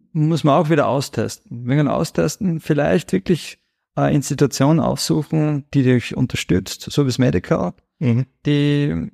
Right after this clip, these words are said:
Speaker 1: mal einen anderen Weg fahren, wirklich vielleicht auf, auf Kalorien schauen, aber da weißt du bestimmt
Speaker 2: Gut,
Speaker 1: besser.
Speaker 2: Medical so jetzt.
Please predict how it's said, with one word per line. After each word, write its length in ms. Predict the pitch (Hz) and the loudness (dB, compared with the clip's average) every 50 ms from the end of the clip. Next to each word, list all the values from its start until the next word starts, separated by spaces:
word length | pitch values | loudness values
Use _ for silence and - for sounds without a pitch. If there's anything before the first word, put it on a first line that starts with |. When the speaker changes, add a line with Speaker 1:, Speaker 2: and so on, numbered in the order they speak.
| _ _ | _ _
Speaker 1:
mal 400 | - - - - 139 139 143 143 | -14 -10 -4 -2 0 2 4 4
einen 100 | 147 151 | 2 2
anderen 360 | - 143 160 160 175 165 147 | 2 2 2 2 2 4 4
Weg 200 | 151 160 170 - | 2 2 0 -2
fahren, 600 | - - 165 165 170 170 165 160 151 147 135 127 | -4 -2 0 0 2 2 2 0 0 -2 -2 -4
wirklich 240 | 131 143 - - - | -6 -4 -4 -4 -2
vielleicht 300 | - 143 143 139 131 - | 0 0 0 2 2 0
auf, 140 | 139 - - | -2 -2 -4
auf 160 | 127 117 - | -6 -6 -4
Kalorien 580 | - - 123 123 120 120 135 151 165 170 170 156 | -2 0 0 2 2 0 0 0 0 0 0 0
schauen, 260 | - - 147 147 143 | 0 0 0 0 0
aber 160 | - 131 123 | 0 2 2
da 100 | 120 113 | 2 2
weißt 220 | 110 117 110 - - | 2 0 0 -2 -2
du 280 | 143 147 139 127 113 - _ _ - | -2 -2 -2 -4 -6 -10 _ _ -6
bestimmt 400 | 139 - - - 151 139 139 139 | -4 -4 0 2 4 4 4 2
Speaker 2:
Gut, 100 | 131 113 | 2 2
Speaker 1:
besser. 400 | 131 123 120 120 - 147 143 139 | 2 0 0 0 0 0 0 0
Speaker 2:
Medical 580 | 127 123 120 120 117 131 139 - - 131 117 | -2 -2 0 0 0 0 0 0 0 0 0
so 180 | 113 - 127 120 | 0 0 0 0
jetzt. 320 | 120 120 113 - - - | 0 -2 -4 -8 -10 -14